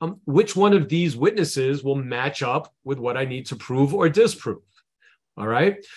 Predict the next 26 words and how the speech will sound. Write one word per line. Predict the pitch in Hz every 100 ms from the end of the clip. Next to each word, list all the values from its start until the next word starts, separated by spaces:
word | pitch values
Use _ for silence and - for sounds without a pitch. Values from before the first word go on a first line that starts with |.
| -
So | - 147
you're | 143
gonna | 165 220
start | - 202 180
working | 165 165 156
on | 147
a |
witness | 123 120 160 208 160 135 -
list | 113 98 -
when | 117
you're | 120
gearing | 107 123 127 117
up | 110 -
for | 104
trial. | - 107 92 73 69 _ - - -
So | - 143
like | 139 160
I | 190
said | - 185
earlier, | 202 160 156 156 170
you're | 147 127
generally | 113 107 147 190 170
gonna | 139 127
have | 123 120 107
liability | 117 110 95 127 160 170
witnesses | 170 185 170 - 170 165 151